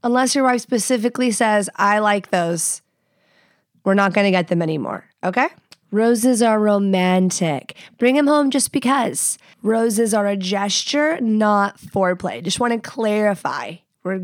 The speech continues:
<laughs> guess we're diving deep on the topic of foreplay. There's a difference of all day foreplay versus in the moment foreplay. In the moment foreplay should be sensual, sexual, which you can be sensual throughout the day, but should be physical foreplay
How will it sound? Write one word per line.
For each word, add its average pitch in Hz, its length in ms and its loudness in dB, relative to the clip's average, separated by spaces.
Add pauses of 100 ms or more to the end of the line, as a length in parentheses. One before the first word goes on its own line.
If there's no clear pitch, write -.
(200)
<laughs> - 220 -4
guess - 260 -6
we're 220 80 -4
diving 214 380 -4
deep 208 260 -4
on 208 120 -4
the 208 80 -6
topic 208 380 -8
of 214 80 -16
foreplay. - 360 -12 (460)
There's 220 180 0
a 226 40 -2
difference 247 400 0
of 233 80 -6
all 214 240 0
day 202 180 -2
foreplay 180 600 -2
versus 185 340 0
in 185 120 -2
the 196 60 2
moment 175 400 0
foreplay. - 440 -8
In 170 120 -6
the 202 80 -2
moment 214 420 0
foreplay 196 540 0 (260)
should 185 220 -4
be 180 140 -6
sensual, 185 760 -2
sexual, 185 720 -2
which 247 220 -4
you 202 100 0
can 247 160 -6
be 294 140 -2
sensual 175 640 -6
throughout 170 260 -10
the - 80 -20
day, 180 240 -12 (440)
but 214 200 -2
should 202 420 -2
be 214 340 -4 (300)
physical 220 640 2
foreplay 160 760 -4